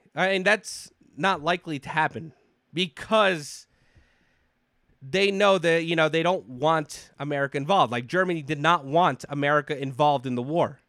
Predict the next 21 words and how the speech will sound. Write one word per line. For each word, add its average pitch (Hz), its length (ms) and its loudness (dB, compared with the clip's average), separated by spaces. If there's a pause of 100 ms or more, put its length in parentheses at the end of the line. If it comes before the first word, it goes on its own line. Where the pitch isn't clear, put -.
They 143 140 0
got 160 200 4
mad 165 260 4
at 147 100 -4
Japan. 175 320 -2
The 131 80 -2
reason 156 280 -2
Japan 156 560 -2 (560)
invaded 160 640 -2
Pearl 143 240 -4
Harbor 147 560 4 (400)
or 147 180 -2
attacked 165 360 0
Pearl 143 180 -2
Harbor 175 400 2 (220)
was 165 220 0
because 185 300 -4
of 175 60 -10
the 175 220 -6
oil 226 240 8
embargo. 135 600 -4